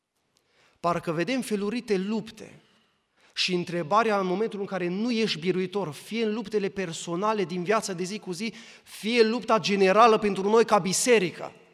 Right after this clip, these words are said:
dacă nu ești în biruitor, întrebarea trebuie să sună în felul următor: „Doamne,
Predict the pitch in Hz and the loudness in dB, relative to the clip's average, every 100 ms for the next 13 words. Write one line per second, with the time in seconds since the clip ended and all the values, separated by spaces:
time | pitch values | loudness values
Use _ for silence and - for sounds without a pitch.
0 | _ _ _ _ _ _ _ _ _ _ | _ _ _ _ _ _ _ _ _ _
1 | - 143 196 208 208 233 285 269 - 262 | 0 6 6 6 2 4 4 4 4 2
2 | 254 220 220 226 254 247 226 208 208 254 | 0 0 0 0 6 6 8 6 8 8
3 | 233 233 240 233 240 254 240 240 220 214 | 8 6 4 4 0 4 4 6 4 4
4 | 208 233 208 214 233 202 185 | 4 4 6 6 6 6 -2